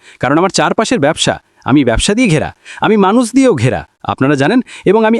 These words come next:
আবার সুবিধা এবং অসুবিধাগুলো ব্যবহার করছি। হ্যাঁ, আমি এমন লোকদের কথা ভাববো যারা শিখতে চাইবে, খুবই, খুবই ভালো। আপনারা সত্যি সেসবের কিছু দেখতে চান না? না, আমি আগ্রহী নই।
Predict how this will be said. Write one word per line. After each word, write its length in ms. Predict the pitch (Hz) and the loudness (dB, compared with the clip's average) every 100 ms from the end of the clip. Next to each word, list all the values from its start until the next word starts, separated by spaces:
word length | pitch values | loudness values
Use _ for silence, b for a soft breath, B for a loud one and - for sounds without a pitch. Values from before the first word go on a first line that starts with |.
| - | -2
আবার 300 | 127 160 240 | 0 0 0
সুবিধা 340 | - 180 175 | 0 0 2
এবং 220 | 165 175 135 | 2 2 0
অসুবিধাগুলো 500 | 113 120 113 135 196 | 2 0 2 2 2
ব্যবহার 320 | 120 113 101 | 0 -2 -2
করছি। 340 | 92 - 95 - b | -4 -4 -8 -10 b
হ্যাঁ, 160 | - 262 | -4 -2
আমি 200 | 123 196 | 0 0
এমন 260 | 151 170 247 | 2 2 2
লোকদের 300 | 247 220 233 | 2 0 0
কথা 240 | 202 202 | 0 0
ভাববো 360 | 117 113 120 156 | -2 0 0 2
যারা 160 | 196 | 0
শিখতে 280 | - 220 220 | 0 -4 0
চাইবে, 360 | 233 269 202 - B B | 0 2 0 -2 B B
খুবই, 360 | - 302 180 104 | -2 2 2 0
খুবই 260 | 247 285 | 0 0
ভালো। 280 | 170 95 71 B B - | 0 -2 -6 B B -6
আপনারা 300 | 101 165 185 | -2 0 -2
সত্যি 360 | - 151 220 | -2 -2 0
সেসবের 340 | 202 190 196 175 | 0 0 -2 0
কিছু 180 | 165 | 0
দেখতে 280 | 147 135 - | 0 0 0
চান 160 | 180 214 | 0 0
না? 180 | 214 - - | -2 -4 -2
না, 60 | 247 | 0
আমি 240 | 123 127 | 2 2
আগ্রহী 320 | 117 113 107 | 2 0 0
নই। 160 | 90 | -2